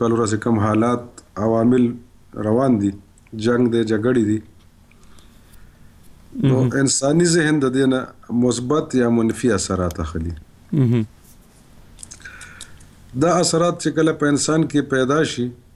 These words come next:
Speaker 2: مهم.
Speaker 1: نو ده ته جسماني عارضې ولګېږي. په دې کې مونږه ټارچر،
Speaker 2: مهم.
Speaker 1: یعنی یو سړي ته زیک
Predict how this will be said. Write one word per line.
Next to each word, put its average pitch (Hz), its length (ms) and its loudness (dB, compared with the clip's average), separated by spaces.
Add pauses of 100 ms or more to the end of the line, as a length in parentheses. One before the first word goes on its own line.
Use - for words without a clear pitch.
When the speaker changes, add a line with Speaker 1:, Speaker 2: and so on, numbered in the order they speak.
(220)
Speaker 2:
مهم. 131 300 2 (380)
Speaker 1:
نو 127 220 4
ده 147 160 0
ته 147 320 0 (240)
جسماني 123 760 2
عارضې 107 440 0
ولګېږي. 90 640 -2 (2500)
په 139 140 0
دې 175 140 4
کې 170 140 -2
مونږه 165 340 2
ټارچر، 151 560 -2 (580)
Speaker 2:
مهم. 120 340 0 (500)
Speaker 1:
یعنی 120 160 -2
یو 127 140 2
سړي 131 220 0
ته 131 380 -2
زیک 123 320 0